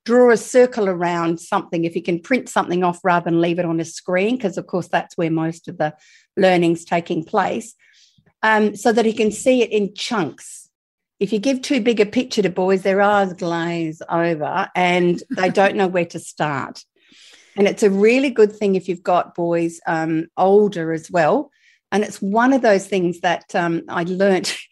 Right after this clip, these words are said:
<laughs> Uh, even though I was really good at communicating, explaining the requirements of an assessment task to boys and girls, um, and I stepped the steps on the whiteboard,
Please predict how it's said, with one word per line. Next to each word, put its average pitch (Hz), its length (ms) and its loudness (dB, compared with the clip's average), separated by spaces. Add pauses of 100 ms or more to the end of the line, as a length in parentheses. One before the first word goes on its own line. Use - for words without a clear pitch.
(120)
<laughs> - 180 -20 (140)
Uh, - 200 0
even 285 260 4
though 233 180 2
I 214 120 2
was 190 180 -6
really 214 560 2
good 185 220 -4
at - 160 -6
communicating, 170 920 -2
explaining 214 1120 0 (120)
the 180 220 -2
requirements 196 880 -2
of 170 100 -6
an 165 120 -4
assessment 175 640 -4
task - 560 -8
to - 180 -8
boys - 600 -6 (260)
and 190 220 2
girls, 180 360 -2 (720)
um, 202 500 2 (260)
and 214 160 2
I 196 160 4
stepped - 600 -4 (140)
the 196 80 4
steps 233 500 -2 (240)
on 240 240 6
the 226 80 4
whiteboard, 180 600 0